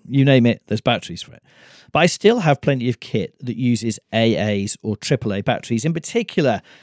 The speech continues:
speed lights and in particular the, um, triggers that we use in the studio. So I still have a pretty big reliance on A A batteries, and I think most photographers do. I've always got packs of batteries kicking around,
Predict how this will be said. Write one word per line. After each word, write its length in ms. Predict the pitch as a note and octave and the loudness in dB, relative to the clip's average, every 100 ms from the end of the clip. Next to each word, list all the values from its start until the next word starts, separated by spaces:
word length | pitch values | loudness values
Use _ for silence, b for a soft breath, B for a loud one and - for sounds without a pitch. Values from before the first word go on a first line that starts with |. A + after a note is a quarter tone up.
| b | b
speed 440 | - - F3 D#3+ D3 | -14 -4 0 2 4
lights 420 | C3+ B2+ - - - | 4 2 -2 -12 -4
and 200 | A2+ A2+ | 0 0
in 100 | G#2+ | 0
particular 720 | A2 - C#3 - B2 G#2+ G2 - | -4 -2 -2 0 0 0 -2 -8
the, 500 | A2 G#2 G#2+ G#2+ - | -6 -2 -2 -2 -4
um, 460 | G#2 G#2 G#2 G2 F#2+ _ - - | -8 -6 -6 -8 -12 _ -20 -8
triggers 520 | - D#3+ C3+ A2+ - | 2 4 4 2 -2
that 160 | A2 A2+ | -8 -6
we 120 | A#2 | -4
use 420 | G#2+ G2 F#2+ - _ b b b | -2 -2 -4 -10 _ b b b
in 120 | A2 | -4
the 80 | G#2 | -2
studio. 580 | - - - B2+ G2+ - - _ _ _ _ _ _ _ _ _ _ - | -4 -6 0 0 0 -10 -18 _ _ _ _ _ _ _ _ _ _ -10
So 220 | - C#3 | 0 2
I 160 | F3 G3+ | 4 2
still 240 | - D#3 | 2 2
have 220 | B2+ A#2+ | 4 4
a 60 | A#2+ | 2
pretty 200 | F3+ D#3 | 2 2
big 220 | D3 A2 | 2 2
reliance 420 | A#2 A2 G#2+ - | 2 2 0 -4
on 80 | G2+ | -4
A 200 | G2+ G2 | -2 -2
A 40 | |
batteries, 360 | G#2 G2 - C3+ | -4 -6 -4 -2
and 80 | D#3 | 0
I 20 | |
think 200 | B3+ A3+ | 0 0
most 400 | F3 D#3 - - b b b - | 4 4 2 -10 b b b -6
photographers 600 | D3 C3+ B2 A2+ A#2 G2+ | -2 0 0 0 -2 -2
do. 400 | A#2 G2+ F#2+ F#2+ | -2 -2 -2 -2
I've 200 | B2+ B2 | -2 6
always 320 | F3+ F#3+ D#3+ | 8 8 6
got 300 | - C#3 C#3+ | 4 2 2
packs 360 | - C3+ - - | -2 -4 -4 -6
of 60 | |
batteries 360 | A#2 A2 - A2+ | -4 -4 -4 -4
kicking 320 | - - A2 | -4 -2 0
around, 400 | G#2+ G#2+ G#2+ G#2 | 0 0 0 -4